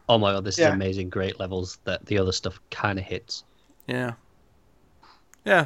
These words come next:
Speaker 3: Connor, what, what do you line?
Speaker 1: So obviously, Wonder Woman.
Speaker 3: <laughs> Clearly.
Speaker 2: Uh,
Speaker 1: You know.
Speaker 2: ding,
Speaker 1: And
Speaker 2: ding,
Speaker 1: I feel
Speaker 2: ding.
Speaker 1: like that, that was kind of a given at this point, to be honest.
Speaker 3: Yeah.
Speaker 1: Uh, I think second, I'm gonna go with action, 'cause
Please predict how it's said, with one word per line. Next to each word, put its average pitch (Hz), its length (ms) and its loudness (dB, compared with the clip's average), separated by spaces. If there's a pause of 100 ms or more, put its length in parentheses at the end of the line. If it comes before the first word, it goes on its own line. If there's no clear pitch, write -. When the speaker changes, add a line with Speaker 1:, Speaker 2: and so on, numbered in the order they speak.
(120)
Speaker 3:
Connor, 156 300 6
what, 156 240 -6
what 160 140 -6
do 147 140 -2
you 123 280 0
line? 120 340 -4 (100)
Speaker 1:
So - 160 6
obviously, 135 440 6 (340)
Wonder 104 200 4
Woman. 110 220 0 (320)
Speaker 3:
<laughs> 135 80 -10 (800)
Clearly. 131 300 4
Speaker 2:
Uh, 165 240 0
Speaker 1:
You 123 80 0
know. 95 160 2 (420)
Speaker 2:
ding, 185 220 8
Speaker 1:
And 214 120 10
Speaker 2:
ding, 262 100 8
Speaker 1:
I 262 40 8
feel 233 140 10
Speaker 2:
ding. 139 80 8
Speaker 1:
like 123 260 4
that, 123 240 2
that 120 240 0
was 110 160 -2
kind 104 280 2
of 95 140 -4
a 98 60 -2
given 95 340 -2
at 104 140 -6
this 95 140 -4
point, 95 260 -4
to - 80 -16
be - 80 -4
honest. 95 380 -6 (100)
Speaker 3:
Yeah. - 220 -10 (1120)
Speaker 1:
Uh, 117 400 6 (120)
I - 100 -12
think 135 160 2
second, - 380 2 (120)
I'm 165 80 4
gonna 180 140 8
go 170 60 8
with 143 240 4 (100)
action, 113 360 0 (500)
'cause - 280 -2